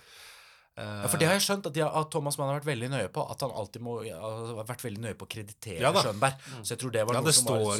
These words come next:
Speaker 2: liksom
Speaker 1: forordet og
Speaker 2: Ja,
Speaker 1: alt mulig,
Speaker 2: alltid.
Speaker 1: tror jeg.
Speaker 2: At, ja, men Schönberg fant opp den tolvtoneteknikken før, eh,
Speaker 1: Ja.
Speaker 2: eller at ikke det kom i boka først.
Speaker 1: Men det var liksom den underliggende mente,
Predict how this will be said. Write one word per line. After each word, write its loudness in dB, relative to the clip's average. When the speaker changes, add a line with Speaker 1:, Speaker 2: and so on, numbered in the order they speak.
Speaker 2:
liksom 4
Speaker 1:
forordet -6
og -2
Speaker 2:
Ja, 8
Speaker 1:
alt -6
mulig, 4
Speaker 2:
alltid. -10
Speaker 1:
tror -2
jeg. 0
Speaker 2:
At, 2
ja, 6
men 0
Schönberg 0
fant -2
opp -8
den 0
tolvtoneteknikken -8
før, -6
eh, -2
Speaker 1:
Ja. -2
Speaker 2:
eller -6
at -6
ikke -8
det -2
kom -6
i -6
boka -10
først. -6
Speaker 1:
Men -4
det 2
var 6
liksom -2
den -4
underliggende -6
mente, -4